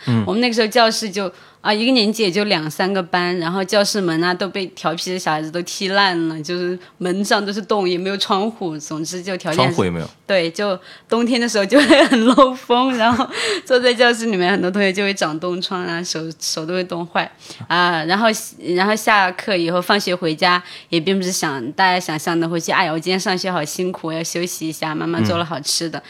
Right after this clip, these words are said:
Speaker 2: 我们以前上完学回家都是，呃，把书包一放下，好，赶紧去割猪草，<laughs> 然后
Speaker 1: 割猪草，
Speaker 2: 对，
Speaker 1: 就做农活儿。
Speaker 2: 去，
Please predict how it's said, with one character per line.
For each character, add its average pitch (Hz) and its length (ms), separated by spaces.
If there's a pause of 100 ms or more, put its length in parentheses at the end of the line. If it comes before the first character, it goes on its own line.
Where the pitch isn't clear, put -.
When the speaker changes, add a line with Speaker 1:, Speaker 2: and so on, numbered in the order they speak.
(240)
Speaker 2:
我 160 100
们 185 100
以 185 80
前 170 300
上 185 180
完 175 100
学 160 180
回 160 160
家 170 160
都 175 140
是， 175 260 (380)
呃， 131 460
把 147 280
书 175 220
包 180 140
一 170 80
放 185 220
下， 175 180
好， 147 180
赶 156 180
紧 156 120
去 - 160
割 170 180
猪 160 180
草， 170 300
<laughs> 202 100
然 220 120
后 269 200
Speaker 1:
割 359 600
猪 427 180
草， - 140
Speaker 2:
对， 254 160
Speaker 1:
就 196 100
做 156 160
农 - 160
活 92 160
儿。 87 60
Speaker 2:
去， - 60